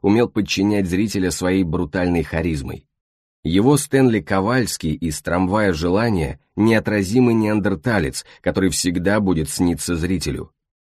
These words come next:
Мастер сырых, непереводимых на рациональный язык эмоций, Брандо заполнял собой всякий кадр, являя залу чудо чистого существования.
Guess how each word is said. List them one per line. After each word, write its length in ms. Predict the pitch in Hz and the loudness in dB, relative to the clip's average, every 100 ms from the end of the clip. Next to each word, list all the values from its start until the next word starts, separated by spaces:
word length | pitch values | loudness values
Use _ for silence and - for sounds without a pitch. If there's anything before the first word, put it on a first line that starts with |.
| _ _ _ | _ _ _
Мастер 440 | 90 107 101 107 92 | 0 0 0 0 0
сырых, 600 | - 95 104 110 - _ - | 0 0 2 -2 -6 _ -2
непереводимых 840 | 90 98 92 90 82 107 95 - | 0 2 4 2 2 2 0 0
на 180 | 87 80 | 0 0
рациональный 640 | 80 - 87 95 92 85 | -2 0 2 2 2 2
язык 380 | 82 80 92 - | 0 0 -2 0
эмоций, 540 | 80 95 117 - 64 - _ _ | 0 0 -2 -4 -6 -10 _ _
Брандо 480 | 92 107 110 107 139 | 0 2 2 4 2
заполнял 520 | 113 110 104 110 117 | 2 0 2 2 0
собой 380 | - 101 101 107 | 0 0 2 0
всякий 420 | - 107 104 104 | -2 -4 -4 -4
кадр, 480 | 78 123 95 71 64 _ - | -4 -4 -2 -4 -8 _ -4
являя 420 | 90 90 95 87 | 0 2 2 0
залу 380 | 78 104 104 92 | 0 0 0 0
чудо 380 | - 107 101 101 | -2 -2 0 -2
чистого 500 | - 87 - 87 80 | -4 -6 -4 -4 -4
существования. 920 | 90 - 78 90 95 90 67 - | -4 -6 -6 -2 0 -2 -2 -8